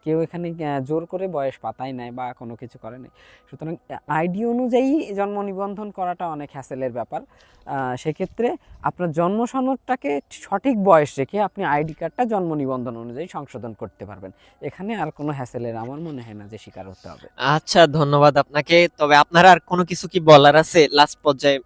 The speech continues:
Speaker 2: অডিয়েন্সদের জন্য? যদি
Speaker 1: আমি সবাইকে বলতে চাই, আহ, ইউনিয়ন পরিষদে আসেন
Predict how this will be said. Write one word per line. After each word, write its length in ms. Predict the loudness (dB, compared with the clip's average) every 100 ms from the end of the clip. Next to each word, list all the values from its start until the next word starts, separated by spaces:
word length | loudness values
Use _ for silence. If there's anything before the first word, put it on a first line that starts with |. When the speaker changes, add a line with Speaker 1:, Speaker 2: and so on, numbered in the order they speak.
| 2
Speaker 2:
অডিয়েন্সদের 640 | 2 6 4 2 0 0
জন্য? 300 | 2 -2 -2
যদি 100 | 0
Speaker 1:
আমি 220 | 2 2
সবাইকে 680 | -2 -2 0 0 -2 -2 -2 -4
বলতে 320 | -4 -2 -4
চাই, 320 | -2 -4 -6 -12
আহ, 380 | -8 -6 -6 -8
ইউনিয়ন 340 | -8 -6 -6 -6
পরিষদে 440 | -8 -8 -8 -4
আসেন 440 | -4 -6 -10 -12